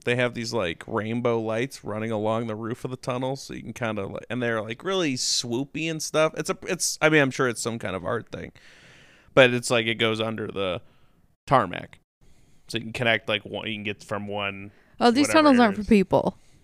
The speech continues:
Speaker 1: Oh, this is for walking
Speaker 2: This
Speaker 1: at
Speaker 2: is
Speaker 1: O'Hare.
Speaker 2: Yeah, these aren't for, like, getting from one place to
Speaker 1: These are
Speaker 2: another.
Speaker 1: for the goblins and the ghouls that live
Speaker 2: Well,
Speaker 1: there?
Speaker 2: yes, let me tell you about it. Uh, the delay in opening the airport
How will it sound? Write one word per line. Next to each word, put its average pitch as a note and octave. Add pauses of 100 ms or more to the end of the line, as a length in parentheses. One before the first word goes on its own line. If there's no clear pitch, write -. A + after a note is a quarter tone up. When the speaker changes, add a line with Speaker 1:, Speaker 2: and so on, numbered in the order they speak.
(280)
Speaker 1:
Oh, B2 (300)
this D3+
is C#3+
for B2+
walking A2+
Speaker 2:
This -
Speaker 1:
at A#2
Speaker 2:
is A2
Speaker 1:
O'Hare. - (560)
Speaker 2:
Yeah, G#3 (180)
these A3
aren't A3
for, G3+
like, F3 (480)
getting F#3
from G3
one F#3+
place F3
to D3
Speaker 1:
These -
are D3
Speaker 2:
another. F3+
Speaker 1:
for A2
the A2+
goblins A2+
and G#2
the G#2+
ghouls A#2+
that C3
live C3+
Speaker 2:
Well, G#3
Speaker 1:
there? C#3+
Speaker 2:
yes, G3+
let D#3+
me F3
tell F3+
you F3+
about -
it. - (1400)
Uh, G3 (340)
the A3+
delay A#3
in B3+
opening A3+
the A3
airport G3